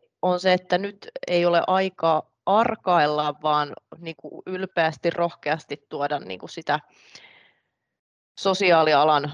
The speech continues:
osaamista ja kertoa siitä työstä erilaisilla foorumeilla ja,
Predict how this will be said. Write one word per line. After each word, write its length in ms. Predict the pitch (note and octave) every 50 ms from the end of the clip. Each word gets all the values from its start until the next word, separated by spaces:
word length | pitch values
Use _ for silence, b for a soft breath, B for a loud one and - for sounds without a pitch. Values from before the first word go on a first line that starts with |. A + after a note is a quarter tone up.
| - -
osaamista 800 | - F3 - F#3 E3 D3+ C#3+ C#3 D3+ C#3+ - - - - E3+
ja 120 | D#3+ D#3+ E3
kertoa 540 | - G3 F#3+ F#3 F#3 F3 - - C#3 B2+ -
siitä 340 | - - C3+ C#3+ - D#3+
työstä 420 | - _ - E3 E3 E3 - - -
erilaisilla 600 | - D3+ D3+ D3+ D3 - - - - D#3+ D#3+ D#3
foorumeilla 760 | - D#3+ D3 C#3+ D3 - - F2 A#1+ A#1+ - - A#1+ - -
ja, 180 | - B2+ D3+